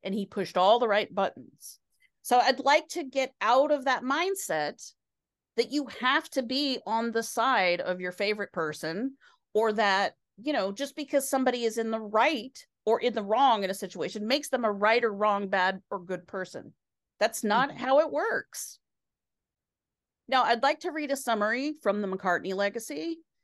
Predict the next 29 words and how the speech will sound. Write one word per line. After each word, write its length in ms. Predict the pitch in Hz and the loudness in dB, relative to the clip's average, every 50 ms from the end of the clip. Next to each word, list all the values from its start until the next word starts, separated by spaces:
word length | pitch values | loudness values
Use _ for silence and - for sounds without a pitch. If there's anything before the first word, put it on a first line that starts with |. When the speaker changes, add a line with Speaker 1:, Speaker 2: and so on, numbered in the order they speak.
| _ _ _ - | _ _ _ -12
Speaker 1:
because 280 | 208 202 - 202 190 | -10 -6 -6 -6 -4
this 220 | 208 220 208 - - | -4 -6 -6 -6 -6
does 280 | - - 226 226 208 | 2 2 2 4 2
a 100 | 202 185 | 0 -4
really 520 | 185 185 202 220 247 269 285 285 285 294 262 | -4 -8 -10 -10 -6 -4 -2 -2 -2 -2 -2
good 300 | 233 247 233 226 214 196 | 0 0 0 0 0 -2
job 460 | 196 196 180 170 165 165 170 170 - _ | -2 0 2 2 2 2 0 -2 -4 _
on 140 | - 175 165 | -8 -8 -8
concisely 760 | 170 - 190 165 - - 170 175 185 202 - 220 196 196 - | -6 -6 -8 -6 -2 0 0 0 0 -2 -4 -4 -4 -4 -4
and 140 | - 185 175 | -4 -6 -6
clearly 600 | 175 - - 226 214 220 185 160 143 147 - - | -8 -6 -6 -2 -2 0 -2 -2 -4 -6 -6 -8
explaining 640 | - 196 - - - - 180 175 170 202 214 226 247 | -10 -10 -10 -14 -12 -10 -6 -4 -4 -4 -4 -4 -4
the 160 | 254 262 269 | -2 -2 -2
issue 200 | 277 277 - 320 | -4 -4 -6 -8
with 160 | 294 339 - | -10 -10 -14
Klein 440 | _ - 220 202 190 180 180 185 180 - _ _ _ _ _ _ - | _ -4 -2 0 0 0 0 -2 -6 -10 _ _ _ _ _ _ -4
and 160 | 196 196 185 | -4 -4 -4
Paul's 520 | 180 - 196 180 175 170 170 170 170 - _ _ | -4 -2 -2 0 0 0 -2 -4 -8 -14 _ _
subsequent 680 | - - 180 165 170 - - - - - 160 151 - _ - | -10 -4 -4 -4 -4 -6 -16 -16 -14 -14 -14 -14 -14 _ -12
lawsuit. 560 | - 180 160 143 143 - - 151 113 - _ _ _ _ _ _ _ _ _ _ _ _ _ _ _ _ _ _ _ _ _ _ | -8 -6 -6 -6 -8 -10 -16 -18 -18 -18 _ _ _ _ _ _ _ _ _ _ _ _ _ _ _ _ _ _ _ _ _ _
Okay. 220 | - 175 202 202 _ _ _ _ _ _ - _ _ _ _ _ _ _ _ _ _ _ _ _ _ - | -14 -12 -12 -14 _ _ _ _ _ _ -20 _ _ _ _ _ _ _ _ _ _ _ _ _ _ -6
And 140 | - 175 175 | -4 -2 -2
I'm 120 | 175 185 | -2 -2
gonna 160 | 190 190 190 175 | -2 -4 -4 -4
go 140 | 175 165 | -2 -2
ahead 200 | 151 156 160 135 | -2 -2 -4 -8
and 120 | 131 123 131 | -10 -10 -12
read 180 | 117 120 127 | -14 -16 -16
this. 340 | - - - - - - - | -16 -18 -18 -18 -20 -20 -20